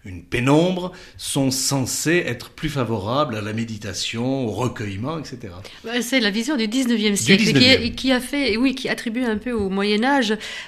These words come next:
Speaker 2: euh, u-, u-, une absence de lumière, justement parce qu'en Chartres, on n'a badigeonné les verrières
Speaker 1: Oui.
Speaker 2: du, du, de la nef nord, dans ce
Speaker 1: Tout à fait.
Speaker 2: souci-là de créer une pénombre mystérieuse, alors que, vous l'avez dit, on recherche quand même la lumière divine et de,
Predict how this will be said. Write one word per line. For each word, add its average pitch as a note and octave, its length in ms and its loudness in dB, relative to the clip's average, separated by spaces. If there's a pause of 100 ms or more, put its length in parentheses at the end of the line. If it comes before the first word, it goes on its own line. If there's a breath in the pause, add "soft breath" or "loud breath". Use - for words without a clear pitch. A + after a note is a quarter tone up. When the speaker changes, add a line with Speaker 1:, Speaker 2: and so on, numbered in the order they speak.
Speaker 2:
euh, - 120 -4
u-, G3 60 0
u-, F3+ 680 0
une E3+ 100 2
absence C#4 600 4
de F#3+ 80 0
lumière, E3+ 380 2
justement E3+ 320 -4
parce F3 180 -4
qu'en F3+ 140 -4
Chartres, F#3+ 240 -4
on F3+ 60 -2
n'a E3 80 -2
badigeonné G3 640 2
les G3+ 100 2
verrières F#3 400 -2
Speaker 1:
Oui. E3 640 2
Speaker 2:
du, - 0 -
du, D3+ 300 -8
de D3+ 100 -8
la D3 160 -6
nef E3 280 -8 (120)
nord, A#3 500 2
dans F3+ 120 -6
ce - 180 -6
Speaker 1:
Tout - 140 -6
à F#3 40 -2
fait. - 0 -
Speaker 2:
souci-là G#3 460 0
de F3+ 120 -4
créer F3 340 -4
une D#3+ 140 -4
pénombre G#3+ 420 0
mystérieuse, G3+ 640 0 (380 loud breath)
alors G#3+ 420 4
que, - 80 -8
vous E3+ 180 -6
l'avez D3+ 300 -4
dit, A3+ 220 -6 (340 loud breath)
on D3+ 80 -8
recherche D3 520 -4
quand D3 100 -14
même F#3+ 240 -6
la D3+ 120 -6
lumière F3+ 380 -2
divine A3+ 300 2
et F3 60 -2
de, D#3+ 220 -10